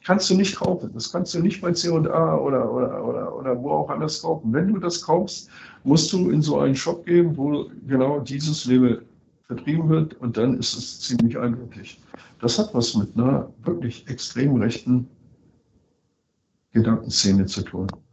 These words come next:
Da muss man auch aufpassen, äh, was man sagt, aber, ähm,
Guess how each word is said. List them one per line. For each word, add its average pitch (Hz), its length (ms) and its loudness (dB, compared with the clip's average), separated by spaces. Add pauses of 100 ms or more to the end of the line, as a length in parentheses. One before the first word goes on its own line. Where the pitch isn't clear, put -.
(280)
Da 113 60 0
muss 165 200 2
man 123 120 2
auch 98 120 -4
aufpassen, 151 720 0 (540)
äh, 98 160 -2 (160)
was 107 180 -8
man 104 160 -2
sagt, 170 500 2 (120)
aber, 107 340 -2 (280)
ähm, 110 280 -6